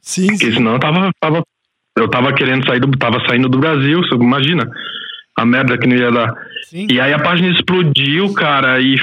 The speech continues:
Speaker 2: foi, é, explodiu fora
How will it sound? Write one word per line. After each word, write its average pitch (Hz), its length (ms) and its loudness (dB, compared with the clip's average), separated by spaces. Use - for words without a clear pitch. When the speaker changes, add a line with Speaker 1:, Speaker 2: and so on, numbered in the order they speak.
Speaker 2:
foi, 151 920 0
é, 120 580 0
explodiu 151 560 0
fora 160 340 0